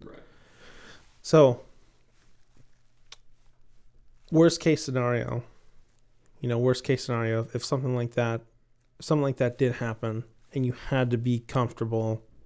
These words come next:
Speaker 2: with being uncomfortable in that situation, where do you see yourself, what do you see yourself doing?
Speaker 1: If I didn't get accepted?
Speaker 2: Hmm.
Speaker 1: Um, I had never really given it any thought.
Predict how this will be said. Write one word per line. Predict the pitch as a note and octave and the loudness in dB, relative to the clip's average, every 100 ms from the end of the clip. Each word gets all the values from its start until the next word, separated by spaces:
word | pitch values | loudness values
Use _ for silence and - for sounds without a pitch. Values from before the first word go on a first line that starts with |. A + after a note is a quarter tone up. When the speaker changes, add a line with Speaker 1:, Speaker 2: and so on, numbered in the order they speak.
| - | -4
Speaker 2:
with | B2+ A#2+ | -4 -2
being | C3+ A#2+ A#2 | -2 0 0
uncomfortable | A#2 - A#2+ - C#3 A2+ A2 | -4 -2 -2 -2 -2 0 0
in | A2+ | -2
that | A2+ - | -4 -6
situation, | A2+ A#2 A2+ A2 - A2+ A#2+ - _ _ _ _ _ _ - _ _ - | -6 -4 -4 -6 -8 -12 -12 -16 _ _ _ _ _ _ -20 _ _ 4
where | B2 C3 | 6 6
do | |
you | C3+ C3+ | 4 0
see | - B2 | 0 -2
yourself, | A#2+ A2+ - A2+ A2 G#2 - - - _ _ _ - - _ _ _ - D3 C#3 - | 0 -2 -2 -2 -2 -2 -10 -20 -20 _ _ _ -20 -20 _ _ _ -10 -8 -8 -8
what | C3 B2+ C3+ | -4 2 2
do | B2+ | 2
you | A#2 | -4
see | B2 | -2
yourself | A#2 - A2+ A2+ | -4 -4 -6 -4
doing? | A#2 A#2+ A#2+ - - _ _ _ - | -4 -4 -6 -12 -20 _ _ _ -20
Speaker 1:
If | G#2 G#2 | -18 -16
I | F#2+ F#2 | -16 -16
didn't | G2 F#2+ F#2 | -16 -16 -16
get | F2 | -18
accepted? | - G#2+ G#2+ B2+ E3 | -18 -18 -18 -18 -6
Speaker 2:
Hmm. | C3 A#2+ G#2+ - - - _ _ _ _ _ _ _ _ _ _ _ _ _ C#3+ C3 - - - - - - - - | -2 -2 -4 -12 -20 -20 _ _ _ _ _ _ _ _ _ _ _ _ _ -20 -14 -12 -12 -14 -20 -20 -20 -20 -12
Speaker 1:
Um, | A2 A2 A2 A#2+ - - - - _ - | -8 -6 -6 -8 -10 -16 -20 -20 _ -12
I | A2+ | -10
had | C#3+ | -8
never | A#2+ A2 A#2 | -4 -4 -2
really | A#2 A2 A2 | -2 -2 -4
given | G#2+ G2 G2+ | -6 -8 -8
it | |
any | - G2 | -10 -14
thought. | - C#2 B1+ - | -12 -10 -10 -14